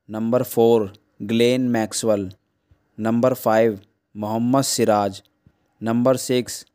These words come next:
दिनेश कार्तिक, नंबर सेवन अनुज रावत, नंबर एट रिस ट्रॉफली, नंबर नाइन करण शर्मा, नंबर टेन महिपाल लोमरो, नंबर इलेवन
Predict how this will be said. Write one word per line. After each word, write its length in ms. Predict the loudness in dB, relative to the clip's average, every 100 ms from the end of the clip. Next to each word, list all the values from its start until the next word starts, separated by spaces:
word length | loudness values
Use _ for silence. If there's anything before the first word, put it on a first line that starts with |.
| _ -10
दिनेश 480 | -4 0 0 0 -4
कार्तिक, 580 | -6 -6 -4 -4 -4 -6 _ _ _ _ _ _
नंबर 300 | -6 -2 0
सेवन 540 | 0 0 2 2 0 -6 _ -12
अनुज 320 | -4 -2 -2
रावत, 540 | 0 0 0 -2 -6 -18 _ _ _ _ _ _ -12
नंबर 360 | -6 0 2 2
एट 340 | 0 -2 -8 _
रिस 320 | -2 0 0 -4
ट्रॉफली, 560 | -6 -4 -4 -4 -4 -6 -12 _ _ _ _ _ -10
नंबर 340 | -4 0 2
नाइन 460 | 2 0 -2 -4 -6 -12 _
करण 340 | -4 -2 -2 -4
शर्मा, 540 | -4 -4 -2 -2 -4 -10 _ _ _ _ _ _
नंबर 300 | -2 0 0 2
टेन 360 | 2 4 2 -4 -10 -6
महिपाल 640 | -2 2 2 2 2 2
लोमरो, 520 | 2 2 0 -2 -2 -4 -8 _ _ _ _ _ -8
नंबर 340 | -2 0 2
इलेवन 540 | 2 2 2 0 -4